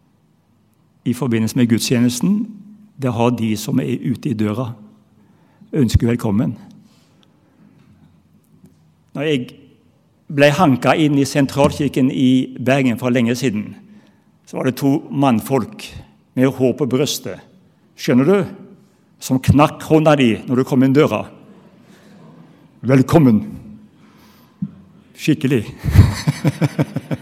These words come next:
Så derfor er jeg her. Og det som, eh, det handler om,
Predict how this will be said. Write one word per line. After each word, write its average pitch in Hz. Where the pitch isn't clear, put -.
Så -
derfor 185
er 139
jeg 107
her. 101
Og 165
det 165
som, 190
eh, 180
det 151
handler 156
om, 110